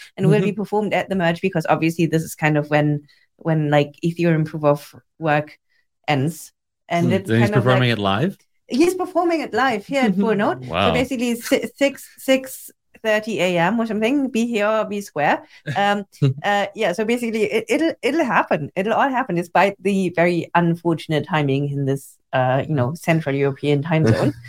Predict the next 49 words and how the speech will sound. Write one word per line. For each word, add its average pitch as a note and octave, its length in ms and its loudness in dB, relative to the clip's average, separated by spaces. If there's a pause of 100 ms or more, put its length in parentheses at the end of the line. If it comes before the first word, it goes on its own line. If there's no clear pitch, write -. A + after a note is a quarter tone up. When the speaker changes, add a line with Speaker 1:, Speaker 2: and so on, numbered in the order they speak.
Speaker 1:
It's A2 160 0
Speaker 2:
Yeah. F2 60 2
Speaker 1:
like, D#3+ 220 0
uh, D3 300 0
yeah, D3 220 0
should G3+ 200 -2
have G#3 140 0
been F3 140 0
on D#3 120 2
the D3 80 0
West D3 280 0
Coast B2+ 260 -6
or - 60 -14
something. - 420 -4
It's C4+ 160 -2
like D#3 280 4
Speaker 2:
<laughs> D#3+ 160 -2
Speaker 1:
nine D3+ 200 0
P D3 140 -4
M. B2+ 160 0
That's, - 320 -6
like, D3 200 -6 (200)
nice E3 280 2
and D3 100 -4
Speaker 2:
Perfect - 20 -4
time. D#3 80 0
Speaker 1:
cozy. F3 300 0 (280)
Yeah. D#3 220 2 (400)
But, G3 300 0
uh, G3 280 0 (240)
yeah, C#4+ 200 0
no, A#3 180 0
it's A#3+ 160 -4
all G3+ 200 2
happening. F#3+ 600 -2 (680)
And, F#3+ 320 0
uh, F#3+ 180 2
I G3+ 80 0
mean, G#3 200 -2
the, F3+ 380 2
the E3+ 260 0
office F3 440 -2
where D#3+ 240 2
Ethereum E3 560 0
launched, D#3 380 0 (460)
it, - 200 -16
it's G#3 180 -4
no A#3+ 140 2
longer, G3+ 360 2